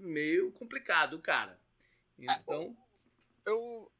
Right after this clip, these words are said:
Speaker 2: você costuma confiar nos drafts do Steelers
Speaker 1: É.
Speaker 2: quanto ao wide receiver nos últimos tempos, né?
Speaker 1: É,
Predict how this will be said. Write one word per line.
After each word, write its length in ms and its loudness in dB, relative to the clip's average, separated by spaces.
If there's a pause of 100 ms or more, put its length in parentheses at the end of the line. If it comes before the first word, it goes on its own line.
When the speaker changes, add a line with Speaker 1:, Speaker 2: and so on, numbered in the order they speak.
(180)
Speaker 2:
você 640 -2
costuma 640 -2
confiar 560 0
nos 180 -6
drafts 460 0
do 200 -10
Steelers 500 0
Speaker 1:
É. 80 0
Speaker 2:
quanto 340 0
ao 160 6
wide 200 4
receiver 480 -4
nos 200 -4
últimos 340 -6
tempos, 380 -10
né? 120 -14
Speaker 1:
É, 260 -2